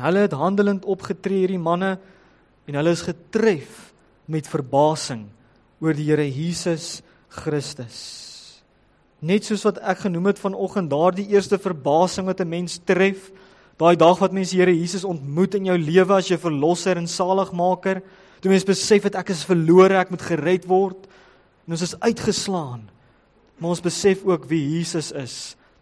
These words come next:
Hy is die een wat ons kan kom red, 'n nuwe mens kom maak. Dan tre-, sien ons elke keer in die woord, hierdie verbasing, as dit getref het, dan na die tyd moet daar uitvloeisel wees, 'n verandering wees, soos twee Korintiërs vyf sewentien sê,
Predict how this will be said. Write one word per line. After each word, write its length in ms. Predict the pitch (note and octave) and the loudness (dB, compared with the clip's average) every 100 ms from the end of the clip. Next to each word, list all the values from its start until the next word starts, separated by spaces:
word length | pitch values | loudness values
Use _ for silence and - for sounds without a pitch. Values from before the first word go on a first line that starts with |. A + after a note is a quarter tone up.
| _ | _
Hy 120 | C#3 D#3+ | 0 0
is 120 | E3 | 0
die 200 | F#3 F#3 | -6 -4
een 100 | E3 | -2
wat 140 | D#3 | -4
ons 200 | D#3 C#3 | -4 -10
kan 200 | - C#3+ | -8 -10
kom 200 | C3 C#3+ | -8 -10
red, 440 | B2 C3+ B2+ - - _ _ _ | -6 -6 -8 -14 -20 _ _ _
'n 160 | D#3 D3 | -8 -2
nuwe 260 | E3 F3 | 0 0
mens 640 | E3 C#3+ C#3+ C#3 B2+ - - _ _ _ | 0 -2 -4 -6 -10 -14 -16 _ _ _
kom 200 | - D3 | -4 -4
maak. 680 | B2 A#2+ G#2+ - _ - - _ _ _ _ _ _ _ - | -2 -4 -6 -14 _ -20 -20 _ _ _ _ _ _ _ -8
Dan 120 | D#3 | -6
tre-, 260 | E3 G3 F#3 | 0 0 0
sien 200 | - G3 | -4 -2
ons 180 | G3 - - | -2 -4 0
elke 320 | G3 G3+ G3+ | 2 2 0
keer 240 | F#3+ F#3 | 0 0
in 80 | F3+ | 2
die 100 | E3+ | -2
woord, 300 | C#3 F3 F3 | 2 4 4
hierdie 220 | C#3+ F#3+ | 0 -2
verbasing, 600 | F#3 F3 B2+ D#3+ F#3 F#3 | -2 -2 2 4 4 0
as 120 | F3 E3+ | -6 -6
dit 40 | |
getref 520 | - F3 - G#3+ G#3+ F#3 | -8 -2 6 6 6 2
het, 200 | F3 - - _ _ _ | 0 -2 -20 _ _ _
dan 160 | F3 E3 | 2 4
na 80 | D3 F#3+ | 6 6
die 120 | G#3+ G#3 | 4 2
tyd 220 | F#3 E3+ | 2 2
moet 140 | E3+ | 2
daar 320 | E3 E3 - G3+ | 2 2 0 -2
uitvloeisel 560 | G3 - G#3 F3 F#3 | -2 -2 -2 0 -2
wees, 240 | D3 D3 D3 | 0 -2 -2
'n 80 | D3+ | -4
verandering 720 | F3+ - G3 A3 G#3+ F#3+ D#3 | -6 -2 -2 4 6 4 0
wees, 440 | D#3 E3+ E3 - - - - | 2 2 0 -10 -16 -20 -8
soos 160 | G3 | -8
twee 220 | F3 G3 | 2 2
Korintiërs 520 | F#3+ F#3 F3+ F#3 F3 - | 4 4 2 2 0 2
vyf 240 | F#3 E3+ | 0 0
sewentien 460 | - F3+ E3+ F3 E3 | -2 -2 -2 -4 -6
sê, 340 | - F3 E3 | -4 -2 -4